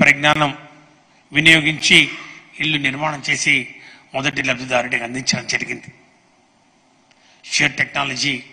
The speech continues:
ద్వారా మంచి నాణ్యత ప్రమాణాలతోటి అన్ని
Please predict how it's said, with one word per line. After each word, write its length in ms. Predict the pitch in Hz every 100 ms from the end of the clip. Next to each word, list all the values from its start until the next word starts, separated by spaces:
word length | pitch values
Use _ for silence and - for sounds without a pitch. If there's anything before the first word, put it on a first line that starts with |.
| - _ - 127
ద్వారా 260 | 123 143 151 - - - - - _ _ _ _ _ _ _ _ _ _ _ _ _ _ _ _ _ _ _ _ 123
మంచి 480 | 123 160 - - 170 - - _ _ _ _ _ -
నాణ్యత 420 | 127 139 156 156 147
ప్రమాణాలతోటి 680 | 143 143 151 151 139 147 127 156 - - - - _ _ _ - 147
అన్ని 240 | 147 156